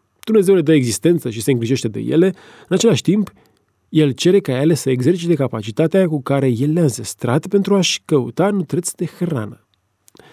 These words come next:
Poate că puțini oameni lucrează atât de greu și fără încetare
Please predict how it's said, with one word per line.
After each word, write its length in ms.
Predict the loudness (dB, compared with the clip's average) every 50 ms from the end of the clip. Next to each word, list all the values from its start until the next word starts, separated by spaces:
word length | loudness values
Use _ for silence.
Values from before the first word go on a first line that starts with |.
| _ _ _ _ _ _ _ _ _ _ _ _ _ _ _
Poate 180 | -4 0 0 2
că 80 | 2 2
puțini 300 | 0 2 2 2 4 4
oameni 220 | 4 4 4 4
lucrează 340 | 4 2 2 2 2 2 0
atât 160 | -2 0 2
de 80 | 2 4
greu 360 | 4 4 6 6 6 4 2
și 160 | 0 -4 -10
fără 240 | -8 -2 0 2 2
încetare 800 | 2 2 0 0 0 0 0 2 2 2 0 0 -4 -8 _